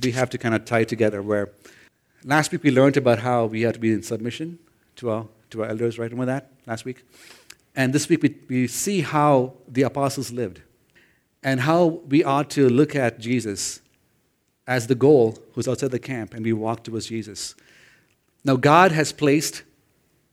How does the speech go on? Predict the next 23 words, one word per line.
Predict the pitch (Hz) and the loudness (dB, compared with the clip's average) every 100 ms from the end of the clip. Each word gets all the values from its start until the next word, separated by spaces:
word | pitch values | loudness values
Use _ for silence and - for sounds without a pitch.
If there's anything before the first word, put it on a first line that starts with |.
| _ | _
teachers | - 151 - 151 | -4 -2 0 0
and | 127 110 | -2 -2
leaders | 123 139 120 | 2 4 2
and | 113 | 0
elders | 117 123 117 | 0 -2 -2
in | |
our | 113 | -6
church | 107 131 107 - - _ _ _ | -8 -6 -8 -8 -14 _ _ _
for | 123 | -2
us | 120 - | -2 -4
to | 113 | -6
learn | 120 120 | -6 -6
from. | 107 101 - _ _ _ _ _ _ - | -14 -18 -20 _ _ _ _ _ _ -6
And | 131 | 4
very | 143 165 | 6 8
often, | 156 160 175 | 6 4 0
sometimes | 156 139 147 117 | -4 -2 -2 0
we, | 127 127 - - | 0 -2 -10 -6
we | 127 | 0
don't, | 127 151 170 - - _ | 4 6 4 0 -20 _
we | 131 131 | -2 2
don't | 143 151 151 - - | 6 4 2 -4 -20
have | - 139 143 139 | -6 0 0 0